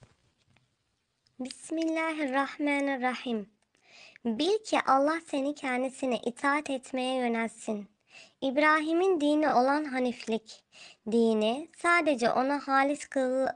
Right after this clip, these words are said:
kılarak tek başına Allah'a ibadet etmendir. Allah bütün insanlara bunu emretmiş ve onları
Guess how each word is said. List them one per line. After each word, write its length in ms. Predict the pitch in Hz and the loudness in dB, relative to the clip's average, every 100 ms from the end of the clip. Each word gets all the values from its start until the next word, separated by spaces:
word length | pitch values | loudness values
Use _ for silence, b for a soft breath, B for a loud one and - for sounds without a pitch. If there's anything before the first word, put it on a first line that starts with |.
| - | -8
kılarak 640 | - 277 285 247 233 247 - B B _ | -8 2 4 4 2 0 -12 B B _
tek 240 | 359 349 | -2 0
başına 480 | 277 285 269 240 - | 0 0 0 0 2
Allah'a 320 | 247 269 285 | 2 2 0
ibadet 580 | 311 262 254 254 277 285 | 0 2 2 2 0 0
etmendir. 680 | 240 240 - 254 247 220 220 - - B B B - | -2 -4 -4 -4 -2 -2 -4 -6 -20 B B B 0
Allah 300 | 302 349 370 | 4 4 2
bütün 260 | 339 330 427 | -4 0 2
insanlara 720 | 381 370 330 277 254 247 262 | 2 0 -2 0 2 2 2
bunu 160 | 269 262 | 0 0
emretmiş 840 | - 269 285 294 294 294 294 - | 2 2 2 0 0 -2 -2 -2
ve 120 | 233 | -2
onları 600 | - 254 254 240 240 302 | 0 0 2 2 0 -2